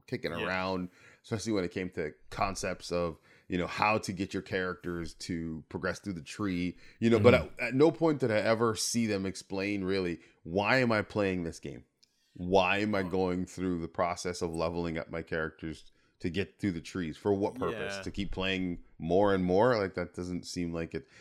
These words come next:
Speaker 1: There was no loop. That's like, what, what, what, what we need is a loop. We need a reason to be able to, to be playing the game.
Speaker 2: Yeah.
Speaker 1: Um, the other thing I think you guys were talking about a second ago was, like, that, that whole nineteen versus twenty years. Being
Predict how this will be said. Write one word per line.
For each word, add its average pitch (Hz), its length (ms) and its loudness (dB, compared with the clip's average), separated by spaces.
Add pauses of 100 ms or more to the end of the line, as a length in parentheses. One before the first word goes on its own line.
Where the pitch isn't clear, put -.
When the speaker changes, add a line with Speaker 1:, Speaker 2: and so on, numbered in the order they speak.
(120)
Speaker 1:
There 107 100 6
was 113 120 4
no 123 120 8
loop. 101 360 2 (220)
That's 85 140 -6
like, 101 140 -8
what, 90 180 -2
what, 90 240 -2
what, 104 200 -6
what 104 140 0
we 120 80 0
need 110 120 2
is 92 120 -2
a 98 60 2
loop. 90 260 -2
We 90 100 -4
need 87 140 0
a 82 60 0
reason 85 280 -4
to 82 60 -4
be 78 60 -4
able 78 220 -6
to, - 40 -18 (400)
to - 80 -12
be 90 80 -2
playing 73 360 -8
the - 60 -12
game. 69 220 -12
Speaker 2:
Yeah. 90 160 -16 (800)
Speaker 1:
Um, 98 160 0 (160)
the 98 160 -2
other 139 300 2
thing 98 580 -6 (100)
I 90 80 -6
think 92 140 -4
you 92 100 0
guys 87 220 0
were 95 60 -2
talking 85 200 -6
about 78 200 -4
a - 20 -10
second 82 320 -6
ago 69 320 -8
was, 78 220 -8
like, 80 180 -8
that, - 240 -6
that 85 300 -6
whole 98 260 0
nineteen 90 800 -2
versus 80 280 -8
twenty 82 320 -4
years. 82 540 -6 (580)
Being 190 500 4